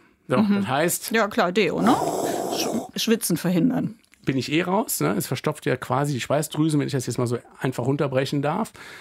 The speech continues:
Speaker 1: Deswegen nehme ich das ja auch nicht. Es ist aber auch da eher von der Körperaufnahme so gering zu werten, dass es wahrscheinlich sich nicht schädlich auf den Körper auswirken wird.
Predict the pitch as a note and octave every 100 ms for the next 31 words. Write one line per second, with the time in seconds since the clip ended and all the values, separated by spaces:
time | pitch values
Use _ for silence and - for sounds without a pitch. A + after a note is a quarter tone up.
0 | - - _ _ - - A2 G#2 A#2 D3+
1 | D#3+ D#3 - D3 C3+ E3 A3+ - - _
2 | _ - - B2+ - - - - - C#3+
3 | C#3 C3 - A#2+ B2+ B2 A#2+ D#3 F#3 F#3+
4 | F#3+ - - - _ - C3 D3 D3 -
5 | C3 A#2+ A2+ - - E3+ D#3 - B2 C3
6 | B2 B2 A#2+ B2 B2 A2 E3+ E3+ C3+ C3+
7 | - A#2 A#2+ B2+ - A#2 G#2+ A2+ - -
8 | - G#2+ G2 - A2 C3 C#3 C3 - A#2+
9 | G#2 - A2+ A#2 B2+ C#3+ C3 - - -
10 | A#2+ A#2+ B2 - - A#2 A#2 A2 A#2+ -
11 | - - - _ - A#2 A#2+ B2 A#2 A#2
12 | A#2+ A2 G#2 -